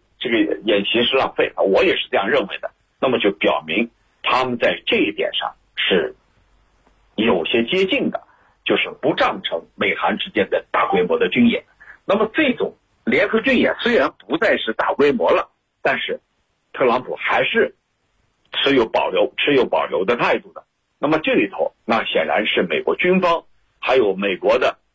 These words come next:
这个安全团队、保守的鹰派，他们在推动这个军演，特朗普是不赞同的。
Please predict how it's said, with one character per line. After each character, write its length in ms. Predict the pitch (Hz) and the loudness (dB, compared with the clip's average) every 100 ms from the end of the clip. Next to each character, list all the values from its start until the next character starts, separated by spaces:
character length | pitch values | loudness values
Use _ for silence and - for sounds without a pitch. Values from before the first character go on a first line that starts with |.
| _ _ | _ _
这 140 | - 107 | -2 0
个 340 | 104 87 - | 2 2 0
安 180 | - 175 | -2 0
全 180 | 175 165 | 0 -2
团 240 | - 117 | -2 -2
队、 280 | 185 240 - _ _ _ _ _ | 2 0 0 _ _ _ _ _
保 200 | 117 156 | 2 2
守 160 | - 95 | 2 -2
的 100 | 104 | -2
鹰 240 | 123 240 | -2 -2
派， 260 | 233 220 - _ _ _ _ - | 0 0 -2 _ _ _ _ -8
他 360 | - 208 262 | -4 0 2
们 200 | 285 233 | 2 0
在 160 | - 92 | 0 -4
推 240 | - 127 | -2 0
动 200 | 120 - - | 0 -2 -2
这 120 | - | -4
个 80 | - | -4
军 200 | - 107 | -4 -2
演， 160 | 98 - _ _ _ _ | -2 -6 _ _ _ _
特 160 | - | 0
朗 200 | 131 107 120 | 2 0 -4
普 180 | - | -10
是 160 | - - | -6 -6
不 160 | - - | -4 -2
赞 260 | 165 104 | 0 -2
同 160 | - - - | -6 -10 -6
的。 140 | - | -6